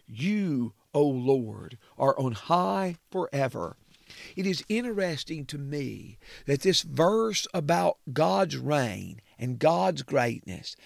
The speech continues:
and God's glory in verse eight is surrounded by two passages about evil men, doers of iniquity, about those who do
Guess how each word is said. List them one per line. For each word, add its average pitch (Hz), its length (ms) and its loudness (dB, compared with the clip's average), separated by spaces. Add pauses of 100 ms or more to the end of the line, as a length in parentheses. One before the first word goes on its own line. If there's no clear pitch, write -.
(100)
and 139 220 -2
God's 170 380 4
glory 147 580 4
in 113 100 -4
verse 113 320 -2
eight 107 420 -8 (360)
is 143 160 2
surrounded 160 880 2
by 131 200 2
two 160 200 -6
passages 127 880 -4 (260)
about 147 720 -2 (340)
evil 175 460 -2
men, 131 640 -4 (160)
doers 185 640 4 (100)
of 143 140 0
iniquity, 117 880 -4 (240)
about 143 340 4
those 185 720 4 (160)
who 160 180 2
do 135 680 0